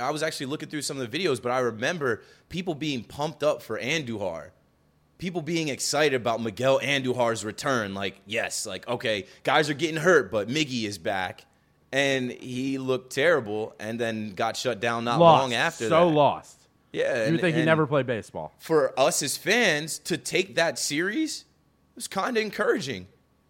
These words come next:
Speaker 1: It's like, okay, the Twins are pretty good, and, you know, we're, we're beating these guys with Austin Romine, uh, Andujar's hurt, Mike Tauchman's out there doing work.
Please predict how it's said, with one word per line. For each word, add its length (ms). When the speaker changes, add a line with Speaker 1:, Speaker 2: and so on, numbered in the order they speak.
Speaker 1:
It's 120
like, 120
okay, 240
the 100
Twins 320
are 60
pretty 240
good, 420
and, 480
you 120
know, 160
we're, 200
we're 120
beating 260
these 180
guys 240
with 120
Austin 320
Romine, 560
uh, 240
Andujar's 580
hurt, 240
Mike 220
Tauchman's 480
out 200
there 160
doing 360
work. 360